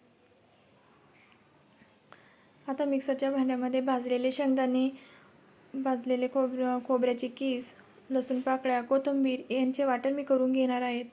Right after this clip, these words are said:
हे वाटण मी थोडे जाडसई-, जाडसरच ठेवलेले आहे, आपण बघू शकता.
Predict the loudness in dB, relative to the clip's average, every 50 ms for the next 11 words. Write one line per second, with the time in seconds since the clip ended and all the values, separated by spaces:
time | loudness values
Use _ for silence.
0 | -18 -20 -20 -20 -20 -20 -20 -20 -20 -20 -12 -4 -2 0 2 2 2 2 2 0
1 | 0 0 0 0 2 2 4 2 2 2 2 2 2 2 2 0 -2 -8 -8 -4
2 | -2 0 0 0 -2 -2 -2 -2 -2 -2 -4 -4 -2 -2 -2 0 0 -2 -2 -2
3 | -2 -2 -2 -4 -6 -8 -12 -18 -20 -20 -20 _ -20 -20 -20 -20 -20 -20 -20 -20
4 | -20 -20 -20 -14 -8 -8 -6 -4 -2 0 0 0 0 0 -2 -2 -4 -4 -4 -4
5 | -4 -2 -2